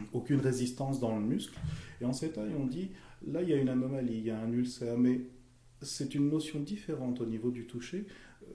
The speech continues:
euh, que, que celle d'un ulcère. Et en, en écoutant attentivement le coccyx de la personne, son ki, euh, il y a un sentiment étrange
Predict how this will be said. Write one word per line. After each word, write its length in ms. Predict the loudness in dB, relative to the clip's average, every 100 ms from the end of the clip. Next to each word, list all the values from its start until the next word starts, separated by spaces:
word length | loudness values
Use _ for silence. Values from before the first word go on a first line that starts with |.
| -8
euh, 160 | -8 -4
que, 100 | -2
que 260 | -2 -2
celle 260 | -2 -2 -2
d'un 180 | 4 6
ulcère. 540 | 6 -2 -4 -4 -2
Et 200 | -2 -2 -8 -20 -20 -20 -20 -20 -10
en, 260 | -4 -4 -4
en 180 | 2 4
écoutant 560 | 4 2 -2 -2 2 0
attentivement 720 | 0 -4 -4 -4 -2 -2 0
le 100 | 0
coccyx 420 | 0 -4 -4 -6
de 60 | -4
la 100 | -6
personne, 460 | -6 -8 -8 -6
son 180 | -6 -6
ki, 380 | -8 -8 -6 -6 -10 -16 -18 -18 -18 -14 -10
euh, 420 | -8 -6 -8 -10 -8
il 100 | -4
y 60 | 0
a 80 | 0
un 60 |
sentiment 1200 | 0 -4 -4 -4 -2 -2 0 0 0 -2 -8 -10 -16 -20 -20 -10
étrange 960 | -8 -8 -8 -6 -4 -4 -4 -8 -16